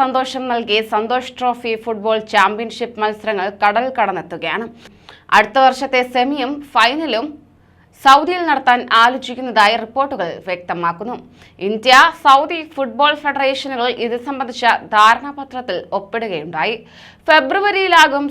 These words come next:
സൗദിയിലെ മത്സരങ്ങൾ നടക്കുക. ഇന്ത്യൻ ഫുട്ബോളിന്റെ ചരിത്രത്തിലെ തന്നെ നിർണായകമായ വളർച്ചയാണ് ഇതെന്നാണ് അഖിലേന്ത്യാ ഫുട്ബോൾ ഫെഡറേഷൻ പ്രസിഡന്റ് കല്യാൺ ചൗബയുടെ വാക്കുകൾ. കൂടാതെ കരാറിലെത്തിയ സൗദി ഫുട്ബോൾ ഫെഡറേഷന്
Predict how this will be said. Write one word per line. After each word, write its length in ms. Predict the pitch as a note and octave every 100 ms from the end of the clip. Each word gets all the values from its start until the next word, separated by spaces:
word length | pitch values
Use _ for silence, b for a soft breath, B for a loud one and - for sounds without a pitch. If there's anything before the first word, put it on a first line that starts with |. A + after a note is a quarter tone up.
| C#4+
സൗദിയിലെ 480 | B3 B3 C4 C4 A3 F3+ G3+
മത്സരങ്ങൾ 540 | G#3 G#3 B3+ A#3+ D#3 E3
നടക്കുക. 340 | E3 E3+ F#3 A3+ G#3+ - F#3
ഇന്ത്യൻ 240 | F3 G3+ A3
ഫുട്ബോളിന്റെ 600 | G#3+ F#3+ A3+ A#3+ A#3 A3 A#3+ A#3+
ചരിത്രത്തിലെ 540 | A3 A3+ B3 C4 B3+ B3+
തന്നെ 180 | B3 A3 - G3+
നിർണായകമായ 680 | G3+ A3+ B3 C4+ C4+ B3+ A3+ F3+ F#3
വളർച്ചയാണ് 680 | G3 G#3 A3+ - C4 A#3 G#3+ G3+
ഇതെന്നാണ് 460 | A#3 B3+ A3+ G3 B3+ b b b b -
അഖിലേന്ത്യാ 500 | A#3 C4+ D4 C#4+ C4+ C4+
ഫുട്ബോൾ 400 | C4+ A#3 D4 B3+ - - _
ഫെഡറേഷൻ 580 | B3+ B3+ C4 B3+ C4 A#3+ A#3+
പ്രസിഡന്റ് 400 | A3+ A#3 A3+ A3+
കല്യാൺ 360 | A3+ A3+ B3 C4 C4
ചൗബയുടെ 480 | C4 B3 A3+ E3+ C#3 - F#3+
വാക്കുകൾ. 460 | F#3 F#3+ D#3+ F#3 A#3+ - b b b b b D#4
കൂടാതെ 440 | D#4+ F4+ F#4+ F4+ F4+
കരാറിലെത്തിയ 680 | F#4+ C#4 C#4 D4 E4+ E4+ D#4+ D4+
സൗദി 320 | C#4+ B3+ B3+ C4 C4
ഫുട്ബോൾ 380 | A#3+ A3 C#4 C#4+
ഫെഡറേഷന് 600 | D4 C#4 C4+ C4+ C4 G#3